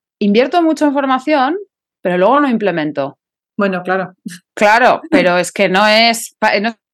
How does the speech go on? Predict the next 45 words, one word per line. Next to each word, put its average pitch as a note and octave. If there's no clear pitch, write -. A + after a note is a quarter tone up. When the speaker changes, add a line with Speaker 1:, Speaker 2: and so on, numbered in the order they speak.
Speaker 1:
es A3+
como G3+
Netflix, G#3
vayan F3+
pasando E3+
capítulos, F#3
¿no? G#3+
Tenemos G#3
que F#3+
comprometernos E3
con E3
la D#3+
formación, F#3+
tenemos F#3
que F#3
comprometernos E3+
a D#3+
hacer E3+
con E3+
lo E3+
que E3
nos D#3
están D3+
proponiendo D3+
hacer, A#3
¿no? A3+
Eh, G3
y, A3+
y G#3
yo A#3+
creo D4
que D#4
es -
esencial. G3
Sí -
que D#4
es D#4
verdad E4
que B3+
priorizaría A#3
exactamente C#4
lo C4
que A3
tú G#3
dices. E3+